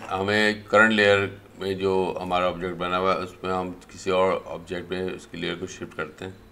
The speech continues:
देखते हैं match property कैसे apply होती है। एम ए टी सी एच, match property। अभी हमारी करंट layer क्या है, जैसे आप देख सकते हैं कि हमारी वे-, वॉल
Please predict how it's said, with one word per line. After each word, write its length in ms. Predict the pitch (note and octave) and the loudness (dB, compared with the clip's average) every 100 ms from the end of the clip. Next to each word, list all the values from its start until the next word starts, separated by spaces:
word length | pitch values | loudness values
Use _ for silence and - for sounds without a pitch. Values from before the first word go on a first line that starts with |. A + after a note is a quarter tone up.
| - - - - - - | -20 -20 -20 -20 -20 -12
देखते 280 | F2 - | -10 -6
हैं 280 | F#2 E2+ - | -6 -6 -8
match 220 | F2 F2+ - | -6 -6 -6
property 360 | F2+ F2 F2 | -6 -4 -6
कैसे 160 | E2+ F2+ | -8 -8
apply 220 | F2 F2 | -6 -6
होती 240 | F2 E2+ G2 | -6 -8 -10
है। 160 | A2 G#2+ - - - - - - - - - - - - - - - - - - - - - - - - - - - - - - - G#2 | -10 -12 -18 -20 -20 -20 -20 -20 -20 -20 -20 -20 -20 -20 -20 -20 -20 -20 -20 -20 -20 -20 -20 -20 -20 -20 -20 -20 -20 -20 -20 -20 -10 -2
एम 260 | G#2+ - | -2 0
ए 160 | F#2+ F#2+ F#2 F2+ | 0 0 0 -2
टी 180 | G2 G2+ | -4 -4
सी 220 | - E2+ | -6 -6
एच, 340 | D#2+ D#2 - | -6 -8 -8
match 320 | F2 F#2+ A2 - - - - - - - - - | -2 0 0 -2 -14 -20 -20 -20 -20 -20 -20 -6
property। 380 | F2+ F2 A2 C3+ - - - - - - - - - - | -4 -4 -6 -8 -14 -20 -20 -20 -20 -20 -20 -20 -18 -6
अभी 220 | F#2+ A2 | -2 4
हमारी 200 | A2+ A2+ | 6 6
करंट 260 | A2+ A2+ A2+ | 6 2 2
layer 200 | A2 A2 | 4 2
क्या 180 | A2 A2+ | 2 2
है, 80 | A2 | 2
जैसे 180 | G#2 G#2 | 2 2
आप 80 | G2 | 2
देख 200 | F#2+ F#2+ | 0 -4
सकते 280 | G2 - G2+ | -6 -6 -4
हैं 120 | G2 | -2
कि 60 | G2 | -2
हमारी 280 | F#2 F2 | -2 -2
वे-, 560 | F2+ F2+ - E2+ E2+ F2 | -2 -6 -8 -8 -6 -4
वॉल 320 | F2+ F2+ F2+ | -2 -2 -2